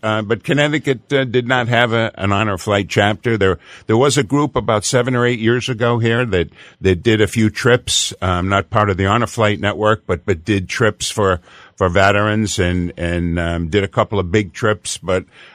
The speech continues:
um, that, that didn't continue. So we started in two thousand and nineteen. Um, that was our first trip in October. We, uh, only brought World War Two veterans.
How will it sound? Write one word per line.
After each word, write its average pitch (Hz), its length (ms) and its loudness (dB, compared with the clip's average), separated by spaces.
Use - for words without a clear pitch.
um, 87 380 -2
that, 92 280 -2
that 90 280 -2
didn't 90 260 -2
continue. 80 640 -2
So 110 380 0
we 151 120 4
started 147 500 0
in 120 160 0
two 135 180 0
thousand 120 420 2
and 104 120 2
nineteen. 107 600 -2
Um, 80 400 -2
that 85 140 -4
was 87 160 -6
our 78 80 0
first 98 320 -4
trip - 320 -2
in 76 100 -2
October. 92 580 0
We, 82 340 2
uh, 76 140 -2
only 123 240 4
brought 92 280 2
World 87 280 2
War 82 160 2
Two 80 260 -2
veterans. 76 640 0